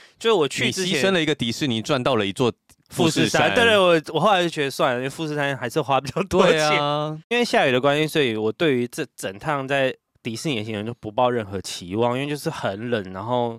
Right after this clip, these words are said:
Speaker 1: 东西还算好吃欸，因为我本来以为游乐园的水准就大概是那样。
Speaker 2: 不会，不会，迪士尼的东西还 OK，我觉得大阪环球影城更好吃，说实在。
Speaker 1: 对，对，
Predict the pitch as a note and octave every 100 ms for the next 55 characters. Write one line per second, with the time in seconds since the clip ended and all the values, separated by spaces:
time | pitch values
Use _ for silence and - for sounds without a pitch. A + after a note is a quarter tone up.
0 | - A#3 C4 - A#3 A#3 E3+ C3+ G#3 D3+
1 | E2 - - A#2 A#2 A2 - - - G3+
2 | G#3 E3+ B2+ A#2 A#2+ A#2+ G#2+ G#2+ A2+ -
3 | _ C3 C#3 D#3+ C3 G2 G2+ - G#2+ A2+
4 | G#2 F2+ G#2+ A#2+ A2 G#2+ A2 G#2 E2 D#2
5 | E2+ D2+ _ - G#2+ B2 G2 F#2+ G#2 A2+
6 | A#2+ E3 G2 G2+ G#2 G#2+ F#2+ E2+ F2 -
7 | E2+ D#2+ F2 _ - G#2+ G3 G#3+ B2 G2
8 | F#2+ A2 F2+ E2+ A2 D#2 D#2 - - D#2
9 | - A#3+ A3